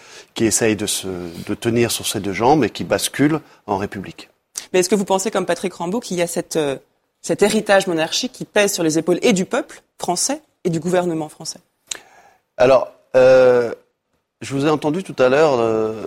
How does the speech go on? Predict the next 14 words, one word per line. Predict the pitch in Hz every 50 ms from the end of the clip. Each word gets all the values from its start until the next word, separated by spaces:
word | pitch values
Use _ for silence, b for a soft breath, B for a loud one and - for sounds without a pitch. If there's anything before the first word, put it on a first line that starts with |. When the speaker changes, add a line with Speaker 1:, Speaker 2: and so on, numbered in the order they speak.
| - - 110
Speaker 1:
je | 104 135
pense | 120 - 180 185 170 -
que | - 127
la, | 113 110 107 107 104 104 101 104 104 101 85 80 71 69 - - - - - - - -
les | 107 110 110 107 107 123
ors | 147 160 156 135 107
de | 107
la | 104 98
République, | 90 95 95 - 104 95 123 151 151 - - _ _ _ _ _ _ _ b b b b b b b b b b _ _ -
euh, | 104 101 98 95 95 98 98 95 98 95 95 95 95
ce | 90 - - - - 101
maintien | 101 107 117 123 - - - 135 127 120
des | 110 110
palais, | - - 107 107 120 147 170